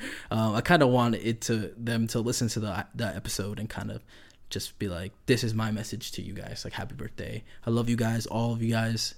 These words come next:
even though if it's not your birthday this month, <laughs> like, I love all of you guys.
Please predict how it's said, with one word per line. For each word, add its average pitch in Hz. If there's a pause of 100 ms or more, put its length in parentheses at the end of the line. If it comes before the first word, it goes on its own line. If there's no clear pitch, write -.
even 117
though 117
if -
it's -
not 110
your 113
birthday 113
this 110
month, 113
<laughs> 131
like, -
I 127
love 117
all 113
of 110
you 107
guys. 110